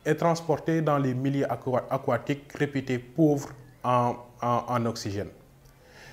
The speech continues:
Une fois dans ces milieux aquatiques, cette matière organique se mélange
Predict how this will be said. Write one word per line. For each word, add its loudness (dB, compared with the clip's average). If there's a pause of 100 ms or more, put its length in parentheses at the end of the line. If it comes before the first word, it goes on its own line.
(220)
Une 8
fois 8
dans 4
ces 0
milieux 2
aquatiques, -2
cette -2
matière 2
organique 2
se -4
mélange 4